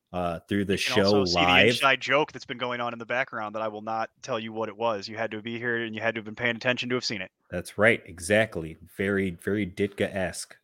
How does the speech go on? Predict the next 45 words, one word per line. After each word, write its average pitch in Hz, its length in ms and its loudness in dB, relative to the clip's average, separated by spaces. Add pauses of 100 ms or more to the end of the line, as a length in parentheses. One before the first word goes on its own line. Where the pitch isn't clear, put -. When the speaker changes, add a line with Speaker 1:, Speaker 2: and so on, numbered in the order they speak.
Speaker 1:
going 85 320 -6
on 82 300 -8
with, 82 240 -14
uh, 80 240 -8 (100)
with, 87 160 -8 (160)
with - 180 -10
what's, - 320 -8 (100)
<laughs> - 120 -20
with, - 220 -14
with 98 220 0
what's 95 220 -4
Jack 87 480 -8
handling 95 520 -4
over 156 180 -12
there. 156 280 -10 (360)
Speaker 2:
We've 143 100 -10
got 165 160 8
some 143 140 -2
vaudeville 107 460 4
Speaker 1:
Beautiful. 90 200 0
Speaker 2:
happening 107 260 -2
in 104 60 -6
the 104 80 -6
background. 98 480 -2
Speaker 1:
Beautiful. 78 400 -14
Speaker 2:
<laughs> - 60 -20 (460)
Speaker 1:
Uh, 110 280 6
but 123 120 4
again, 151 280 6
Patreon 143 600 2
dot 131 240 2
com 120 320 -2
slash 117 400 -2
important 104 420 -4
nonsense. 110 680 -4
Join 107 360 -2
the 123 80 0
conversation 117 760 -2
for 104 140 -2
one 113 280 2
dollar. 117 480 4 (520)
Come 113 220 -2
join 110 220 -2
the 101 80 -2
Discord. 101 580 -4